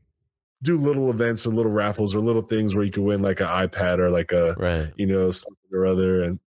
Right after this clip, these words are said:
Speaker 1: just to give us some hope. You know what I mean? Just
Speaker 2: Sure.
Speaker 1: to, like, you don't have to feel it go all the way in. You only have to feel
Speaker 2: Is it
Speaker 1: half of it.
Speaker 2: d-
Speaker 1: <laughs>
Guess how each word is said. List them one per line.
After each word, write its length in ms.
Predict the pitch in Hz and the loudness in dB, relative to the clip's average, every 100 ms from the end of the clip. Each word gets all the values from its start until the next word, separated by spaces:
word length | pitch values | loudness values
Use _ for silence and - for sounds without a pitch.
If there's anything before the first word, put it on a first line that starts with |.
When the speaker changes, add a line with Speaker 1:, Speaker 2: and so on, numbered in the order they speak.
| 180 | -2
Speaker 1:
just 260 | 233 226 | -2 0
to 240 | 180 123 104 - - | 0 0 -2 -8 -6
give 140 | 127 135 | 0 2
us 140 | 120 | 2
some 140 | - 95 | 0 -2
hope. 380 | - 107 104 - - _ - | 0 0 0 -6 -20 _ -6
You 120 | 101 | -2
know 80 | 110 | 0
what 100 | 107 | 0
I 40 | |
mean? 200 | 107 110 | 0 0
Just 260 | 110 175 - | 0 -2 0
Speaker 2:
Sure. 120 | 127 | 0
Speaker 1:
to, 80 | 113 | 2
like, 280 | 107 95 - - - _ _ _ | 0 -2 -12 -18 -18 _ _ _
you 120 | 117 | -2
don't 160 | 135 147 | 0 0
have 140 | 139 | 0
to 80 | 117 | -4
feel 300 | - 131 123 | -4 0 2
it 100 | 110 | 2
go 120 | 107 | 0
all 260 | 104 101 110 | 0 0 0
the 60 | 120 | 0
way 240 | 127 127 | 0 0
in. 120 | 131 | 0
You 100 | 117 | 0
only 120 | 113 117 | 0 0
have 160 | 117 | -2
to 80 | 104 | -4
feel 220 | - 113 | -2 0
Speaker 2:
Is 80 | 104 | 2
it 40 | 101 | 0
Speaker 1:
half 200 | 101 110 | 0 0
of 100 | 107 | 0
it. 140 | 113 | 0
Speaker 2:
d- 140 | 117 - _ | -2 -6 _
Speaker 1:
<laughs> 0 | _ | _